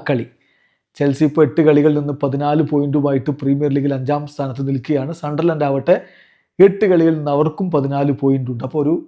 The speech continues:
നല്ല പോരാട്ടം കാണാൻ കഴിയുമെന്ന പ്രതീക്ഷയിലാണ്. ചെൽസിക്ക് വലിയ പ്രതീക്ഷ എസ്റ്റവായോ വില്യനിലുണ്ട്. ഇപ്പോൾ ചെൽസിയുടെ കോച്ച് എൻസോ മരേസ്ക പറയുന്നു എസ്റ്റവായോയെക്കുറിച്ച്, അവൻ ഒരു സ്പെഷ്യൽ പ്ലെയറാണ്, അവൻ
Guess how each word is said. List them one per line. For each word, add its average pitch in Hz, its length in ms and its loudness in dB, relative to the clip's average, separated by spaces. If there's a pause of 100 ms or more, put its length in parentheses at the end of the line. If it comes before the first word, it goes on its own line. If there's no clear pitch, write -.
(120)
നല്ല 170 180 0
പോരാട്ടം 156 480 -2
കാണാൻ 143 300 -4
കഴിയുമെന്ന 143 480 0
പ്രതീക്ഷയിലാണ്. 147 720 0 (500)
ചെൽസിക്ക് 180 400 2
വലിയ 156 240 4
പ്രതീക്ഷ 139 440 -2 (320)
എസ്റ്റവായോ 135 680 -2 (140)
വില്യനിലുണ്ട്. 135 720 -6 (720)
ഇപ്പോൾ 208 200 0
ചെൽസിയുടെ 185 460 2
കോച്ച് 143 280 0 (200)
എൻസോ 143 360 0 (120)
മരേസ്ക 139 500 -6 (760)
പറയുന്നു 147 460 -2 (100)
എസ്റ്റവായോയെക്കുറിച്ച്, 139 1160 2 (600)
അവൻ 240 240 4 (420)
ഒരു 139 120 0
സ്പെഷ്യൽ 131 520 -10
പ്ലെയറാണ്, 123 400 -8 (160)
അവൻ 233 180 2